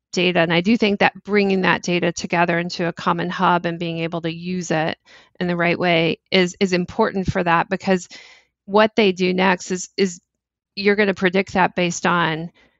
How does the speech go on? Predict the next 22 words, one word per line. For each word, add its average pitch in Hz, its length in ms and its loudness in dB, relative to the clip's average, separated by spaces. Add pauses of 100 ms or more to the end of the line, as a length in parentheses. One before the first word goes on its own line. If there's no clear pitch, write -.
(260)
a 190 60 6
lot 175 320 4
of 175 100 0
different 170 440 0
channels. 180 440 0
It 170 120 -4
could 208 160 -2
be 196 140 4
<laughs> - 20 4
what 226 180 2
they're 254 160 4
doing 190 300 2
on 170 120 2
your 175 120 -2
website, 220 640 2
who 196 180 2
they're 170 160 0
calling, 202 640 2
who 196 160 0
they're 175 120 -2
talking 190 520 0
to. 190 500 0